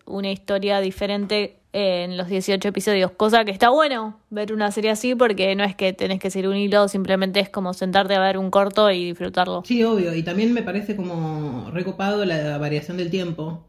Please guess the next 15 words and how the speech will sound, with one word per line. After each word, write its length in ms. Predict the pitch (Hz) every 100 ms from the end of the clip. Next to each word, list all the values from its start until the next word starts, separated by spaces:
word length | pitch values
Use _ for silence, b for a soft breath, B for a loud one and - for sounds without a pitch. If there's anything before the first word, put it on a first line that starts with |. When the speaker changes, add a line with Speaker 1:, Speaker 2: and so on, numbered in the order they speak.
| -
Speaker 2:
no 140 | 160
hay 140 | 160 156
como, 1000 | 156 143 139 135 135 127 123 123 120 - _ _ _ _ -
no 100 | 147
se 80 | 143
sienten 240 | 151 147
como 180 | 135 135
atrapados 600 | 123 127 139 139 143 143
como 600 | 127 123 113 113 120 - _
por 100 | 131
un 100 | 139
límite 340 | 151 147 135
narrativo 680 | 131 123 123 123 139 139 135 127
o 60 |
estructural, 760 | 120 127 120 131 139 139 139 139